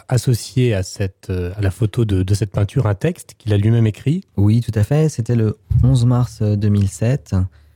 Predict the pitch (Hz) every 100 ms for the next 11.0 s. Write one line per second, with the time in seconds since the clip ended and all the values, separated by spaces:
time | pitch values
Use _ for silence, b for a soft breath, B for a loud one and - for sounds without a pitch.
0 | b _ 101 98 95 92 90 90 90 85
1 | 123 120 - 131 117 120 117 - 127 117
2 | 123 127 110 104 104 104 101 101 110 110
3 | - 104 - 107 101 107 104 - 107 104
4 | 104 - 107 - 104 98 - 143 - b
5 | b b b 113 113 113 123 135 139 113
6 | 104 104 98 98 98 101 92 90 - -
7 | 101 101 101 98 120 117 - 107 101 104
8 | 101 98 98 95 95 - 95 95 92 -
9 | 95 92 104 110 104 104 101 - 139 -
10 | 95 101 - 101 - - 98 143 -